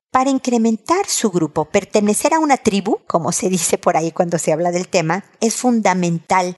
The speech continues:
a la hora de que el depredador, el agresor, diga, "No, no me voy a meter con este porque tiene un grupo de amigos y ya son bolita, ¿no? Ya me van a hacer así como que imposible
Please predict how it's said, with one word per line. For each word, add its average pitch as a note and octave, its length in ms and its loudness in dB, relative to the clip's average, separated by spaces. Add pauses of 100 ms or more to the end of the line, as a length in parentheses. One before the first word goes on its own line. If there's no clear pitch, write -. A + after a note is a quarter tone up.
a E3+ 120 0
la E3 220 2
hora F3+ 300 2
de E3 220 -4
que G3 400 -2
el E3+ 440 -4
depredador, D#3 880 0
el D#3+ 280 -2
agresor, D3+ 600 -2 (140)
diga, F3+ 260 2
"No, F3+ 280 0
no F#3+ 160 0
me F#3 80 2
voy F#3 100 2
a F3+ 60 0
meter F3+ 260 -2
con F3 160 2
este G3 240 0
porque D#3 200 -4
tiene D#3+ 200 -2
un D#3+ 80 -2
grupo E3 280 0
de D3+ 80 0
amigos F#3 480 -2
y D3 60 -8
ya D3 140 0
son D#3+ 200 -2
bolita, D#3 440 -4
¿no? E3 160 -2
Ya E3 180 0
me D3+ 140 -2
van D3+ 180 0
a D#3 40 0
hacer D3+ 280 0
así C#3+ 280 -6
como C#3 320 -4
que C#3+ 100 -10
imposible E3+ 760 -2